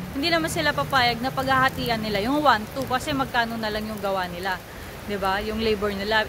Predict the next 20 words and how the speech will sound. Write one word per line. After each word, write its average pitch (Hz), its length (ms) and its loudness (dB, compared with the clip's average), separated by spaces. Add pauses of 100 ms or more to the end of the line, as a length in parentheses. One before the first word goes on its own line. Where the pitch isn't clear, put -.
Eh, 269 80 -2
pinatag 285 480 4
pa 254 160 0
nila 226 240 0
yan, 254 160 2
inayos 196 480 -4
pa 190 160 -6
nila. 185 240 0 (480)
So, 311 160 6
nagpadagdag 302 560 4
siya 269 160 2
ulit 269 160 -4
ng 294 160 4
dalawang 254 400 4
libo. 233 320 -2 (640)
So, - 80 0
yung 349 240 2
six - 320 -2
K, 277 400 6 (400)
seven 330 400 6